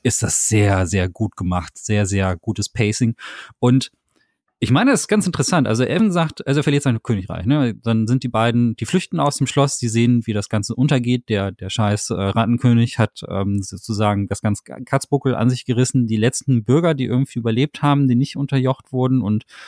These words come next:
ähm, die nicht übergetreten sind. Also es wird so ein bisschen unklar gelassen, was mit denen passiert. Aber es gibt einfach sehr, sehr viele Bürger, die flüchten.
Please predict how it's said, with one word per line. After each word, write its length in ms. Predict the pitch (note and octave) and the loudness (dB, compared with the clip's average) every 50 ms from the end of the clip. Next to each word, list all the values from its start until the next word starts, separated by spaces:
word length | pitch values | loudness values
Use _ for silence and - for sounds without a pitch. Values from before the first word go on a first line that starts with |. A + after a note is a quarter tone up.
| - - - _ _ - | -20 -20 -20 _ _ -2
ähm, 380 | G#2+ G#2+ G#2 G2+ G#2 G2+ G2+ G2 | 0 2 2 2 2 2 0 0
die 120 | - G#2+ | 0 2
nicht 160 | A#2+ D3 - | 2 2 2
übergetreten 640 | - D#3 C3+ C3 B2+ B2 - - - C3 B2+ A2 G#2 | 0 0 2 2 2 0 -2 -2 0 0 0 0 0
sind. 160 | A2 A#2+ B2+ | 0 2 2
Also 180 | A#2+ G#2 G2+ G2+ | 2 2 0 -2
es 200 | G2+ G2 - - | -4 -6 -4 -6
wird 100 | A2+ - | -6 -4
so 80 | - A2 | -2 -2
ein 60 | G#2 | -2
bisschen 240 | G#2+ - - G#2 - | -2 -2 -2 -2 -2
unklar 340 | - C3 - - C3+ B2 | -2 -4 -2 0 2 4
gelassen, 400 | B2 B2 A#2 A#2 A2+ - - A#2+ | 4 4 4 2 0 0 0 0
was 140 | G#2+ G#2+ - | 0 0 -2
mit 140 | A2+ G2+ - | -4 -6 -4
denen 100 | G#2 G#2 | -4 -4
passiert. 320 | - G2+ - - B2+ - | -4 -4 -2 0 0 0
Aber 140 | - G2 G#2+ | 0 -2 -4
es 100 | G2+ - | -4 -4
gibt 160 | - A2+ - | -4 -6 -4
einfach 240 | F#2 G#2+ G#2 A#2+ G2+ | -2 -2 0 -2 -2
sehr, 240 | - - A#2 C3 C#3 | 0 2 2 2 4
sehr 100 | C#3 C3+ | 2 0
viele 220 | - - B2+ B2 | 0 0 -2 -2
Bürger, 280 | A#2 A2 A#2+ A#2+ A2+ A2 | 0 0 0 2 2 2
die 100 | G#2 G2+ | 0 0
flüchten. 500 | - - C#3+ E3 - - - F3+ G#3 - | 0 2 2 2 0 0 -2 -2 -2 -2